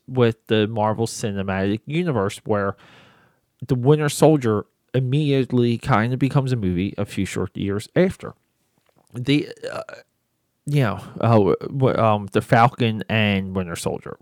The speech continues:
right? The Falcon becoming Captain America, it's, it's happening. It's, Disney's doing it now. So these, Miss Marvel, Kamala Khan,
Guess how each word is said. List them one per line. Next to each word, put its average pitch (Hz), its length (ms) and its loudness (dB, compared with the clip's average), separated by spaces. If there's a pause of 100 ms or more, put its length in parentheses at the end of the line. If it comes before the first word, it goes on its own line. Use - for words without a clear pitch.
right? 110 220 4 (880)
The 120 100 -2
Falcon 139 480 2
becoming 113 460 -2
Captain 110 400 -4
America, 135 640 -2 (220)
it's, - 440 -4 (100)
it's 131 220 -2
happening. 117 580 2
It's, - 80 -12
Disney's 117 640 -4
doing 104 320 -2
it 127 120 -6
now. 151 400 -2 (420)
So 180 260 0
these, 160 460 0 (280)
Miss 143 420 4
Marvel, 151 580 4 (480)
Kamala 123 420 4
Khan, - 440 -2